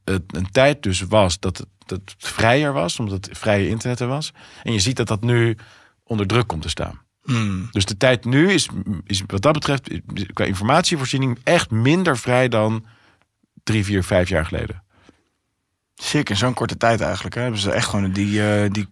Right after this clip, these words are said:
Speaker 2: knoppen
Speaker 1: het gewoon
Speaker 2: aangedraaid.
Speaker 1: dicht, dichtgeschroefd, hebben gezegd, "Oh, kut, weet je, Trump heeft gewonnen, Brexit, een paar andere dingen." Huppatee.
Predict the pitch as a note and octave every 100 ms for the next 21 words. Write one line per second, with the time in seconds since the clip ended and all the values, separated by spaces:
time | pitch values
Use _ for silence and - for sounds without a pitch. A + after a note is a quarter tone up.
0 | - - C#3 C#3+ A2 C3+ B2+ D3+ D#3 -
1 | - D#3 - - - A#2+ F#2+ - - _
2 | - A2+ G#2+ A#2 - A2+ G2+ F#2+ - C3+
3 | - - F#2 G2+ G2 B2 A#2 A2 F#2+ -
4 | G#2+ G#2+ G#2 F#2+ F2 A2 G#2 - G2+ F2+
5 | - - G2 A2+ G#2+ G2 F#2 F2 F2 G2
6 | - _ _ _ _ _ _ _ _ _
7 | - A2+ - - A#1+ D#2